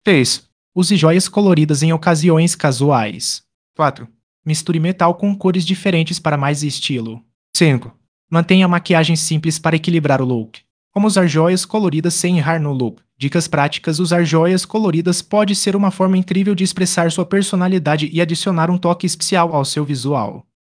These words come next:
No entanto, muitas mulheres ficam inseguras sobre como combinar essas peças vibrantes sem exagerar.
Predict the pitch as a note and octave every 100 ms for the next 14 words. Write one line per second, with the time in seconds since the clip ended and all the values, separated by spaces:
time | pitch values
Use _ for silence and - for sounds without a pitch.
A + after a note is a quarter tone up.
0 | _ C#3+ D#3+ F3+ D#3 C#3+ C#3+ - _ _
1 | C#3+ F3 A3+ A3+ F3 E3 C#3 D#3 - F#3+
2 | G3+ A3 A3 F#3 E3+ F3 - F3+ F#3 -
3 | G#3+ G3 G3+ F#3 D#3 D3 D3+ F3+ - -
4 | E3+ F3 D3 F3+ D3+ F3+ F#3 - F#3+ G#3+
5 | D3+ C3 C#3 C#3 A2 G#2